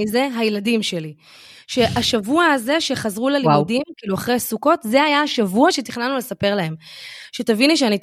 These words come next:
Speaker 1: אני, אני גם לקחתי ליווי מנטלי לרילוקיישן, כבר עשיתי את הפגישה, וכבר תכננו איך אנחנו מספרים לילדים, וזה היה השבוע שהיינו צריכים לספר, כדי להכין
Speaker 2: כן.
Speaker 1: אותם מספיק זמן מראש, ולבנות להם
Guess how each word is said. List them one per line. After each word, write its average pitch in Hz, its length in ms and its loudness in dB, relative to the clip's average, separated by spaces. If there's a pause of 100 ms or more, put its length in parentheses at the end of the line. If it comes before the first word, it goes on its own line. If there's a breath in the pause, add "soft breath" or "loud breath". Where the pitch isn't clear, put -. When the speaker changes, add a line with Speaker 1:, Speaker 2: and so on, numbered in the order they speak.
(140)
Speaker 1:
אני, 233 160 2 (140)
אני 208 140 2
גם 190 140 0
לקחתי 240 380 -2
ליווי 208 240 0
מנטלי 214 400 -2
לרילוקיישן, 214 580 -6
כבר 185 180 -6
עשיתי 240 320 -4
את - 80 -6
הפגישה, 185 500 0 (440 loud breath)
וכבר 202 220 -2
תכננו 233 400 2
איך 226 120 0
אנחנו 220 200 0
מספרים 208 380 -2
לילדים, 196 480 0 (320 loud breath)
וזה 220 240 2
היה 330 140 2
השבוע 277 360 0
שהיינו 269 220 -2
צריכים 277 180 -6
לספר, 277 380 0 (640)
כדי 214 240 4
להכין 214 280 2
Speaker 2:
כן. 359 40 4
Speaker 1:
אותם 254 140 0
מספיק 233 280 -4
זמן 262 200 2
מראש, 262 360 4
ולבנות 214 380 -2
להם 233 200 0